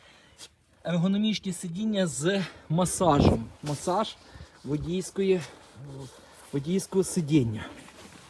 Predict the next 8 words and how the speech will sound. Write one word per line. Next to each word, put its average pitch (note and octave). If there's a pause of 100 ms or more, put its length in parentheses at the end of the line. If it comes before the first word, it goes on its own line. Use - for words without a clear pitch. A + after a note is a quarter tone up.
(3000)
Пробіг G3+ (340)
даного F#3+
автомобіля G3
складає E3 (400)
сто -
вісімдесят G3
вісім F#3+
тисяч E3